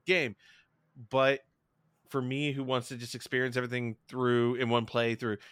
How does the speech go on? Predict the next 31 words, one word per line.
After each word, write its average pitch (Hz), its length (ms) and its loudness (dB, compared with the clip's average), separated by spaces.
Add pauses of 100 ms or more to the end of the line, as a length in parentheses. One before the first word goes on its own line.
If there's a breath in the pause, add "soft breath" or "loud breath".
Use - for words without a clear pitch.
'cause 151 80 -2
that's 220 160 4
what's 151 160 -6
weird. 139 260 0
It's 110 80 -10
like, 104 260 -4
essentially, 113 540 -4 (640)
it's 123 120 -8
the - 60 -10
same 110 260 -4
thing, 123 200 -4
isn't 107 200 -8
it? 139 160 -6
You 117 80 -6
just 123 120 -8
put 165 160 0
more 135 260 0
hours 123 440 2
into 98 200 -6
a 92 60 -8
game, 110 320 -4
but 98 140 -10
you 107 80 -10
just 101 120 -10
start, 117 320 -4
one, 190 320 2
you 190 80 -2
start 143 200 0
from 131 80 4
the 117 40 -4
beginning, 117 400 -4